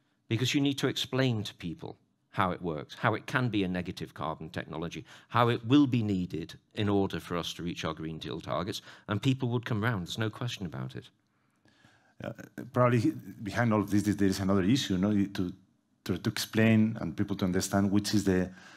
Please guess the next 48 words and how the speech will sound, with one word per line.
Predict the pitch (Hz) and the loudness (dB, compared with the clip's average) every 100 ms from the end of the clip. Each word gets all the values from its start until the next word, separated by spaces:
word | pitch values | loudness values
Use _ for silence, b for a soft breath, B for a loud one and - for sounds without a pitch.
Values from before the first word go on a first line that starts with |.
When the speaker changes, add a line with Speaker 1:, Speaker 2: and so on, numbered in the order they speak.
| B B B - | B B B -10
Speaker 2:
the | 92 92 90 - | 0 2 2 0
realistic | 95 90 110 110 95 | 2 2 2 0 0
mi-, | 117 127 | 2 2
energy | 113 113 98 98 | 4 4 6 4
mix | 139 135 - | 4 2 0
that | 90 | 0
we | 90 87 | 0 -2
will | 85 87 87 | -2 -2 -2
have | 95 92 | -2 -2
in | 82 | -4
the | 82 | -4
future, | - 165 - - - - | -4 -6 -6 -12 -16 -10
no? | 117 - - | -10 -10 -12
Uh, | - - 95 - - - | -12 -14 -18 -20 -20 -16
because, | - 87 - - - _ - | -12 -8 -8 -10 -18 _ -6
as, | - 92 | -2 0
as | 85 | 2
you | 98 | 0
explained, | - 135 135 90 85 | 0 0 0 -2 -4
if | 87 | -6
we | 85 95 92 107 - - | -4 -4 -4 -8 -14 -10
do | 87 | -6
believe | 90 98 80 | 2 2 2
that | 90 - - | -2 -4 -8
everything | 101 90 101 | -6 -2 0
is | 90 | 0
going | 92 92 | 0 -2
to | 92 | -2
be | 95 | -2
renewable, | 85 90 110 104 104 98 | 0 0 2 2 0 -2
but, | - 85 - | -6 -10 -6
uh, | 87 85 - - _ _ b b b b b b b - | -4 -2 -6 -10 _ _ b b b b b b b -8
I | 87 | -4
don't | 90 | -2
know | 87 | -2
if | |
it | 82 | -2
will, | 82 90 - _ - | -2 -2 -4 _ -4
this | 95 | 0
will | 95 98 | 2 2
be | 98 | 2
the | 92 | 2
case, | 131 131 90 | 2 2 2
and | 82 82 - - | -4 -6 -8 -6
if, | 92 82 98 - | -6 -2 -2 -2
if | 82 - | -6 2
not, | 117 131 131 - - | 4 4 0 -14 -12
uh, | - | -4